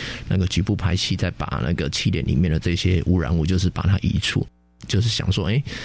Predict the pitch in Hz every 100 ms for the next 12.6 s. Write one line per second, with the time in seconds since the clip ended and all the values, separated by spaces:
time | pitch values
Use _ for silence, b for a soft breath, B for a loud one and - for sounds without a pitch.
0 | B - 101 - - 95 - 113 92 82
1 | 85 95 - 90 82 - 78 - 101 92
2 | 92 90 - 87 104 104 104 104 76 -
3 | 92 80 80 - - - 92 - - 95
4 | - - B B B - 104 90 104 104
5 | 107 98 95 98 95 90 90 67 82 92
6 | 117 117 B B - 104 90 90 101 107
7 | 110 104 98 - - 98 98 95 104 98
8 | 87 92 101 104 - - - - 98 -
9 | 98 - - 87 101 95 90 104 - 82
10 | 107 92 - B B B B 117 98 82
11 | 69 90 98 95 95 92 113 - 87 -
12 | 92 90 92 101 107